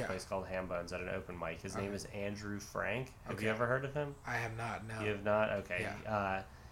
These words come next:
Speaker 2: but he's super nice, and he said he was from Seattle on
Speaker 1: Okay.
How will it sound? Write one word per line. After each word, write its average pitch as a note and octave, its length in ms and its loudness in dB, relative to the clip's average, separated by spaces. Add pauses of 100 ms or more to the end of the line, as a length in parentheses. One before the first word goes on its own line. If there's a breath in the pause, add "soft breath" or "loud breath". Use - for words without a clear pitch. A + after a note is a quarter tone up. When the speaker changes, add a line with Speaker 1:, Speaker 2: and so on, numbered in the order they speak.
(140 loud breath)
Speaker 2:
but G2 80 -6
he's - 260 0 (480)
super C3 440 -2
nice, G2+ 520 0
and G#2+ 140 0
he A#2 140 2
said A#2 180 0
he A#2 80 2
was A2+ 120 2
from A2 200 2
Seattle G2+ 380 6
on G#2 140 8
Speaker 1:
Okay. - 40 4